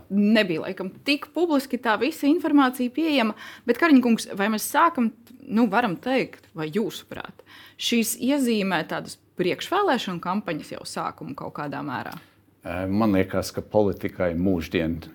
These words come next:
Speaker 2: eh, priekšvēlēšanu kampaņa. Nu, tagad mums ir, ir, eh, Eiropas parlamenta vēlēšanas, un tad būs pašvaldību vēlēšanas, tad atkal būs Saeimas vēlēšanas. Savā ziņā politiķi Latvijā un citās valstīs, demokrātijās,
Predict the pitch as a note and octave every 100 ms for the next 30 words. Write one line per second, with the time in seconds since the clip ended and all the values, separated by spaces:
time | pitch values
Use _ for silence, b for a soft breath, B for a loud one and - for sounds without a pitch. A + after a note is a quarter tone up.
0 | - E2 - F#2+ - F2 D#2+ C#2+ - -
1 | - D#2 D#2+ E2 D2+ E2+ E2 G#2+ F#2 F#2
2 | F#2 F#2 G2+ E2 B B B _ G2 F#2+
3 | F#2+ F#2+ - - A2+ A#2+ G#2 - A2 G2+
4 | F#2 D2+ - E2+ E2+ D#2 - D2+ D#2 -
5 | D#2+ G#2+ G2+ A#2+ - B2+ B2+ G2+ F2 E2+
6 | D#2 E2 E2+ D2+ - - - - F#2+ G#2+
7 | A#2 G2+ A2 - C3 A2 E2 - F2+ F2
8 | D#2+ F2 E2 - B2 A2 G2 G#2 G#2 F2
9 | B B B _ _ A#2 A2+ - G2 -
10 | F#2 - - - G2 F#2+ G#2+ B2 A#2+ G#2+
11 | F#2 F2+ E2 - A#2+ G2+ F#2 - G2+ G2
12 | F#2+ E2+ F#2+ G#2+ - G2+ F#2+ G2+ F#2